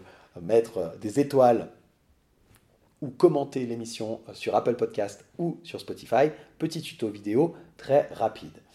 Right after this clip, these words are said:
Alors c'est simple, pour aller, euh, sur Apple Podcast, si tu es sur ton ordinateur ou sur ton mobile, parce que la grande majorité des gens écoutent le podcast en fait sur des téléphones, euh, tu ouvres ton application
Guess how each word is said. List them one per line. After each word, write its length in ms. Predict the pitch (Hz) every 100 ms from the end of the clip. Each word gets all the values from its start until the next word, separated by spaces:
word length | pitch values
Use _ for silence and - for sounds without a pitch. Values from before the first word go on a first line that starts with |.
| - - -
Alors 200 | 160 180
c'est 120 | 175
simple, 260 | 127 98 - _ -
pour 200 | 202 180
aller, 320 | 143 147 -
euh, 100 | 98
sur 320 | 82 - 123 -
Apple 200 | 117 101
Podcast, 520 | - 104 - 185 - - - - _ _
si 220 | - 131
tu 280 | - - 104
es 80 | 98
sur 200 | - -
ton 580 | - 90 87 85 85 87 95
ordinateur 800 | 90 101 101 92 113 104 98 -
ou 240 | - 139 123
sur 320 | - - 98 -
ton 400 | 101 95 90 87 85 85 - _
mobile, 580 | 113 113 117 190 220 143 -
parce 160 | 90
que 80 | -
la 120 | 90
grande 300 | 90 95 107
majorité 440 | 101 107 107 107 110
des 120 | 104
gens 160 | 110 101
écoutent 320 | - 143 -
le 100 | 113
podcast 380 | 110 - 104 101
en 60 |
fait 160 | - 92
sur 160 | -
des 80 | 78
téléphones, 560 | - 87 87 113 156 143 - - - - - -
euh, 500 | 127 107 101 98 98 196
tu 320 | - 220 -
ouvres 320 | 208 214 139
ton 160 | - 135
application 560 | 120 123 120 - 147